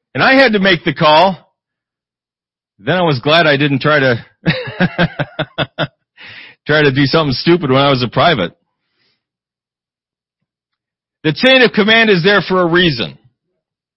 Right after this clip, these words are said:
<clears throat> Submitting to authority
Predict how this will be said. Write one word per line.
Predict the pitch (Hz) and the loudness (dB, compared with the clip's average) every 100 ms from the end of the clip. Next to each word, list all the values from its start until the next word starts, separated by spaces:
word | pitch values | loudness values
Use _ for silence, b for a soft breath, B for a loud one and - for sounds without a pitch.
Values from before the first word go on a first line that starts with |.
| _ _ _ _ _ _ _ 117 | _ _ _ _ _ _ _ -18
<clears throat> | 131 - 131 - 78 _ _ _ _ _ _ _ _ _ _ _ _ _ _ _ _ _ _ _ _ _ _ _ _ _ _ _ _ _ _ _ _ - | -12 -12 -12 -14 -18 _ _ _ _ _ _ _ _ _ _ _ _ _ _ _ _ _ _ _ _ _ _ _ _ _ _ _ _ _ _ _ _ -14
Submitting | - 175 190 247 254 214 | -4 0 2 2 2 0
to | 247 | 0
authority | 208 - 220 240 240 262 262 | 0 2 2 2 0 -6 -6